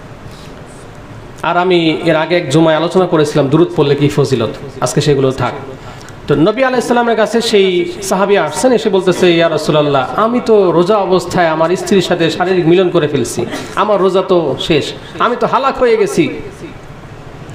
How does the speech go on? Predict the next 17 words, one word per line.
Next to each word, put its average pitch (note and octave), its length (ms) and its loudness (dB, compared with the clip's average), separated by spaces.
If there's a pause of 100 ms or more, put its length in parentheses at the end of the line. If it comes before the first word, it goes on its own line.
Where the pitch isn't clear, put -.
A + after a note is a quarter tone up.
(800)
নবী G#3+ 180 2
আলাইহিস G#3 200 2
সালাম G3 220 4
বলতেছেন, F3+ 320 2
"কি G#3 220 0
আর F#3+ 80 2
করার, D#3+ 260 2
একটা G#3+ 240 0
রোজা F3+ 200 4
যদি F3+ 200 2
কেউ F#3+ 160 2
ইচ্ছে - 220 0
করে G3+ 180 2
ভাঙে, F3 480 2 (460)
তার D3+ 220 -2
কাফফারা A3+ 400 0
হচ্ছে A3 680 0